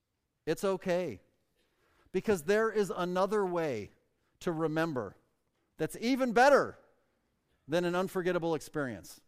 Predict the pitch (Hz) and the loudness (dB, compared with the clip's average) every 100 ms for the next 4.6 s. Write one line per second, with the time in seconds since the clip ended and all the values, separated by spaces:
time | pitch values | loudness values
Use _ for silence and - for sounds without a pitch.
0 | _ _ - 123 143 - 139 147 - 104 | _ _ -12 -4 -4 -4 -6 -6 -6 -10
1 | 104 90 - _ _ _ _ _ _ _ | -16 -20 -20 _ _ _ _ _ _ _
2 | _ _ _ 123 147 143 165 151 147 139 | _ _ _ -4 -4 -2 0 0 0 -4
3 | - 127 - 160 196 180 220 220 175 127 | -6 -10 -6 -4 -4 -4 -6 -6 -6 -6
4 | 92 - 123 147 117 87 | -8 -8 -2 -2 -2 -14